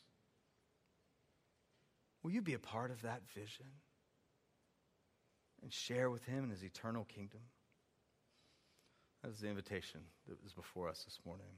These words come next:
Let us pray. Lord, we thank you that you,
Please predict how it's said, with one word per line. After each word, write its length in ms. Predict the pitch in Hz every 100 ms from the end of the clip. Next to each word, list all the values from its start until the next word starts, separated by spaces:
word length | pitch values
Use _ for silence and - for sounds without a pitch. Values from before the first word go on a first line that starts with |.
| -
Let 100 | -
us 140 | 101 -
pray. 160 | - 98 104 - - - - - - - - - _ - - - - - - - - - - - - - - - _ _ _ _ _ _ _ - - - _ _ _ _ - _ _ - -
Lord, 80 | 127
we 80 | 120
thank 320 | 143 135 135
you 80 | 120
that 100 | 107
you, 460 | 101 110 113 110